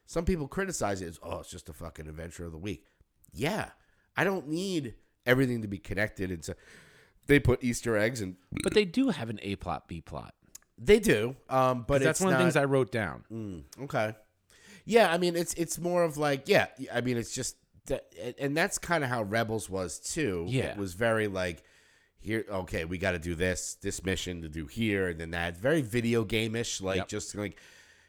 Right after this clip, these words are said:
Speaker 1: you know, get the loot chest, get it outta here, and then we'll pay this, and, you know, it's, and there's a little bit of connectivity. Like, they went to Dooku's freaking old palace,
Speaker 2: Which
Speaker 1: you
Speaker 2: is
Speaker 1: know?
Speaker 2: cool.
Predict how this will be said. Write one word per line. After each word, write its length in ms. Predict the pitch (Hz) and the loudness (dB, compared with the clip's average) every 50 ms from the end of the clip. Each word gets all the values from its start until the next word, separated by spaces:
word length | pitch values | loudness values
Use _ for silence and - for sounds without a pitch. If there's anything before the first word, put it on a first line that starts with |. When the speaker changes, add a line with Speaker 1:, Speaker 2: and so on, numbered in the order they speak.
| _ _ _ - _ _ 110 | _ _ _ -20 _ _ -8
Speaker 1:
you 100 | 110 110 98 | -4 -4 -4
know, 180 | 78 76 76 _ _ 85 78 78 | -4 -6 -10 _ _ -20 -16 -6
get 220 | 85 117 117 - | -4 -4 -4 -2
the 80 | - 117 | -2 -2
loot 240 | 117 113 120 123 - | 0 0 0 0 -2
chest, 440 | - - 120 113 113 104 - - - | -2 0 0 2 2 0 -2 -4 -4
get 140 | 98 101 | -4 -2
it 100 | 104 104 | 0 0
outta 200 | 104 104 104 101 101 | 2 2 2 0 -2
here, 400 | 95 107 107 101 101 101 101 98 92 | -4 -2 0 0 2 2 2 0 -2
and 120 | 87 82 | -4 -6
then 220 | 82 80 82 85 | -10 -10 -12 -12
we'll 120 | 85 85 85 | -10 -8 -4
pay 240 | 87 92 98 101 101 | 0 2 2 2 2
this, 380 | 95 98 95 95 87 - - | 2 2 0 0 0 -2 -6
and, 160 | 85 85 87 80 | -6 -8 -8 -8
you 100 | 92 92 | -6 -6
know, 220 | 87 76 80 85 78 | -4 -4 -4 -6 -6
it's, 320 | 87 90 - - - - - - _ _ _ _ _ _ - | -6 -8 -6 -6 -10 -10 -12 -18 _ _ _ _ _ _ -10
and 120 | - 104 107 | -8 -4 -2
there's 160 | 110 107 90 | -2 -2 -2
a 60 | 104 | -2
little 300 | 101 107 113 117 117 117 | -2 0 0 2 2 2
bit 140 | 110 117 113 | 2 0 -2
of 80 | 110 | 0
connectivity. 480 | - 113 107 101 - - 113 113 120 98 | -2 -2 -4 -4 -4 -6 -6 -6 -4 -2
Like, 160 | 101 98 85 | -4 -2 0
they 100 | - 95 87 | 0 -2 -2
went 200 | 78 90 92 - | -2 -4 -6 -6
to 100 | 92 76 | -8 -8
Dooku's 500 | 73 90 92 82 - 85 85 85 - - | -6 -6 -6 -6 -6 -8 -8 -8 -8 -10
freaking 320 | - 87 80 - 82 76 | -10 -12 -8 -8 -8 -6
old 240 | 71 85 87 85 73 | -4 -4 -4 -4 -4
palace, 540 | - 98 123 127 82 65 67 - - - - - | -4 -2 -2 -2 -2 -4 -8 -10 -10 -10 -10 -8
Speaker 2:
Which 140 | - 90 90 | -6 -4 -2
Speaker 1:
you 60 | 85 | -2
Speaker 2:
is 80 | 82 | -2
Speaker 1:
know? 60 | 85 90 | -2 -2
Speaker 2:
cool. 300 | 110 95 85 87 113 120 | -2 -2 -2 -2 -4 -4